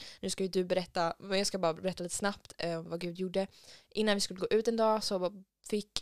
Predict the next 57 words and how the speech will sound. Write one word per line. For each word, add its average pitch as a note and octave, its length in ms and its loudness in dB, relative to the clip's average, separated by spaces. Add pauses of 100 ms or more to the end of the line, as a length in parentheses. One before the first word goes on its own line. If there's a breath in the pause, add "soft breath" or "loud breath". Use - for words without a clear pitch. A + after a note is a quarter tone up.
(260)
vår F#3+ 180 -6
kompis F#3 320 -4
Emma G#3+ 300 0
att G#3 80 -8
vi - 40 -10
skulle - 200 -12
till - 80 -20
Kappahl A#3+ 520 0
och - 120 -6
jag F3+ 140 -4
följde G3 220 -8
med F#3+ 160 -6
henne. G3+ 340 0 (840)
Väl A3 300 8
inne G#3+ 140 2
på G3 60 -2
Kappahl G3 460 -2
så G3 100 -2
säger G#3 200 -2
en F#3+ 60 -6
helig F#3+ 200 -2
ande F#3 120 -6
till - 160 -20
mig, - 180 -6 (420 loud breath)
pekar G3+ 220 4
ut F#3 160 0
en F#3 60 0
tjej F3 220 0
som F3+ 160 -4
har F3+ 140 -6
rött - 340 -4
jättefint F#3 340 -6
hår F#3 300 0
och - 240 -12
säger D#3+ 140 0
att - 80 -8
hon B3+ 200 0
har A#3+ 140 0
ångest, G#3+ 400 -2
du F3+ 120 -6
ska F3 140 0
gå F3 80 0
fram E3+ 360 -2
och - 400 -2
säga - 160 -2
att - 100 -8
jag - 100 -6
vill F#2 280 -8
hela F#3 260 -10
henne E3+ 200 -8
från - 140 -12
det. - 160 -6 (380 soft breath)
Sätta - 160 -8
henne E3+ 80 -2
fri D#3 160 -6
från - 120 -10
det. - 140 -6